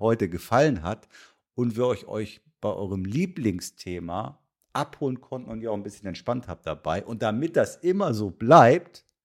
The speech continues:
schaut doch mal auf ergo punkt de vorbei und holt euch noch ein paar mehr Infos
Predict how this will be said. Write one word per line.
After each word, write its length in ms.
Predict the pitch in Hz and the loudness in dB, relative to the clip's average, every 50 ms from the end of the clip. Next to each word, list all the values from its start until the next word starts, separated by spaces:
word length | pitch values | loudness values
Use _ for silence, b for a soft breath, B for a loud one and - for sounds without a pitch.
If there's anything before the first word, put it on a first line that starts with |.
| _ _ _ _ _ _ _ _ _ _ _ _ _ _ _ | _ _ _ _ _ _ _ _ _ _ _ _ _ _ _
schaut 320 | - - - 117 131 135 135 | -10 0 4 4 4 4 2
doch 100 | 123 107 | -2 -2
mal 120 | 110 117 | -2 -4
auf 220 | 110 107 101 - - | -4 -4 -6 -6 -8
ergo 300 | - 123 139 156 156 147 | -4 -2 -2 -2 -2 -2
punkt 180 | 113 104 92 92 | -4 -6 -4 -4
de 380 | 90 85 85 - 90 85 80 80 | -6 -6 -6 -6 -8 -10 -10 -10
vorbei 500 | - - 90 80 - 82 80 78 80 85 | -10 -10 -12 -10 -8 -8 -6 -6 -8 -8
und 100 | 90 90 | -8 -8
holt 180 | 123 147 - | -8 -4 -2
euch 160 | 131 113 - | -2 -2 0
noch 140 | 139 143 - | 0 -2 -2
ein 100 | 151 139 - | -4 -6 -6
paar 280 | - 131 131 127 123 | -2 0 0 0 -2
mehr 320 | 113 107 120 139 147 - - | -4 -4 -4 -4 -4 -4 -6
Infos 680 | 127 131 139 135 - - 120 120 120 117 - - - | -6 -6 -6 -8 -6 -4 -4 -4 -4 -4 -8 -16 -20